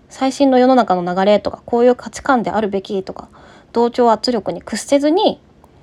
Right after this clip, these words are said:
あの、こういうことが正しいんだぜっていうふうに発信して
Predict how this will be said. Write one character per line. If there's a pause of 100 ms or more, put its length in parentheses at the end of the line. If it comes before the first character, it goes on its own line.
(120)
あ
の、
こ
う
い
う
こ
と
が
正
し
い
ん
だ
ぜ (200)
っ
て
い
う
ふ
う
に
発
信
し
て